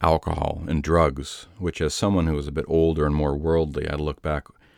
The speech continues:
on some of his drug stories and think, "Ah, that's not how that drug works, but good effort for the story." The second part is a vision hammered into your head by God. This part of the story always had the elements of him going to bed,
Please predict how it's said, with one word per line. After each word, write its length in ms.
on 160
some 200
of 120
his 140
drug 260
stories 340
and 140
think, 280
"Ah, 500
that's 180
not 180
how 560
that 180
drug 260
works, 400
but 340
good 200
effort 320
for 100
the 100
story." 520
The 80
second 300
part 240
is 100
a 80
vision 560
hammered 340
into 180
your 180
head 240
by 140
God. 540
This 160
part 200
of 40
the 60
story 380
always 380
had 120
the 140
elements 400
of 100
him 220
going 260
to 80
bed, 320